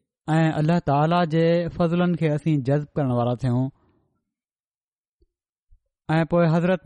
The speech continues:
مسيح موعود عليه الصلوة والسلام جي جلسي تي اچڻ وارن جي لاءِ ڪيل دعائن جا به حقدار بڻجون. حضرت مسيح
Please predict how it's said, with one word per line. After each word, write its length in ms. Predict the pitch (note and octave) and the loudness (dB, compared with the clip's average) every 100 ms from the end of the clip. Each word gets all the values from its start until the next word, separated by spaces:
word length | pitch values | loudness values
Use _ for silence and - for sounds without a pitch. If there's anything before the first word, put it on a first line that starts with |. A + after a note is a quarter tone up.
| E3+ | -4
مسيح 220 | - F#3 F3+ E3+ | 0 2 2 2
موعود 340 | E3+ F3+ F3 E3+ | 2 2 0 2
عليه 140 | F3 | 0
الصلوة 360 | F3+ E3+ E3 E3+ | 2 0 2 0
والسلام 500 | F3 E3+ D#3+ F3 F3 D#3 | 0 0 2 2 0 0
جي 100 | E3+ E3+ F3 - _ _ _ | 2 0 -2 -8 _ _ _
جلسي 400 | C#3 E3+ - F#3 E3+ | -2 0 0 -2 0
تي 80 | |
اچڻ 240 | F3+ F3+ F3 | -2 0 2
وارن 260 | F3 F3 F3 E3 | 2 2 2 2
جي 100 | E3 | 2
لاءِ 320 | E3 E3+ E3+ - _ _ _ _ - | 2 2 0 -6 _ _ _ _ -2
ڪيل 260 | F3+ F#3 F3+ E3+ D3 | 2 2 2 0 2
دعائن 340 | D3 E3 G3 F#3 | 2 2 2 2
جا 100 | F3 D3 | 0 0
به 260 | D3 D3 D#3 - _ _ | 0 0 -4 -12 _ _
حقدار 380 | C#3+ - C#3+ C#3 C3+ | -8 -2 0 0 0
بڻجون. 320 | C3 C#3 C#3+ - _ _ _ _ _ _ _ _ _ _ _ _ _ _ _ _ _ _ _ _ _ _ _ _ _ - | 0 0 -2 -4 _ _ _ _ _ _ _ _ _ _ _ _ _ _ _ _ _ _ _ _ _ _ _ _ _ -2
حضرت 400 | E3 F3+ G#3 G3 | 0 0 0 0
مسيح 380 | G3 A3 G#3+ | 0 2 2